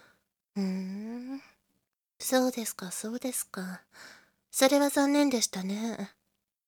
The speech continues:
あ、あらあら。こんなにいっぱい仲出ししてしまったんですね。おまんこがそんなに気持ちよかったんですね。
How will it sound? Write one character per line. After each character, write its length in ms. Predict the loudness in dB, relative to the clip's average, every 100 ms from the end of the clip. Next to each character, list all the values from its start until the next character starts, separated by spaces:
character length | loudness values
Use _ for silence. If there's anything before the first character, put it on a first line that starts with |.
| _ _ _ _ _ _ -12
あ、 160 | -12 -12 _ -20 -18 -18 -18 -20 _ _ _ _ _ -4
あ 160 | 0 2
ら 240 | 2 0
あ 40 |
ら。 400 | -4 -6 -8 -12 -16 -20 -20 _ _ _ _
こ 180 | 6 8
ん 60 | 10
な 80 | 8
に 160 | 6
い 40 | 2
っ 20 | 2
ぱ 140 | 4
い 40 | 4
仲 220 | 4 4
出 100 | 4
し 140 | 4
し 60 | 2
て 100 | 2
し 140 | 4
ま 100 | 4
っ 40 | 4
た 200 | 4 6
ん 60 |
で 100 | 4
す 140 | 2 0
ね。 400 | -2 -4 -6 -10 _ _ _ _ _ _ _ -2
お 80 | 2
ま 200 | 2 2
ん 60 |
こ 160 | 0 -4
が 300 | -4 -8 -12 -14 -20 -18 0
そ 220 | 6 8
ん 60 | 8
な 60 |
に 120 | 6 4
気 140 | 4
持 100 | 4
ち 140 | 6
よ 80 | 4
か 100 | 4
っ 60 | 0
た 160 | 0
ん 80 | -2
で 80 | 0
す 140 | -2 -2
ね。 360 | -2 -4 -8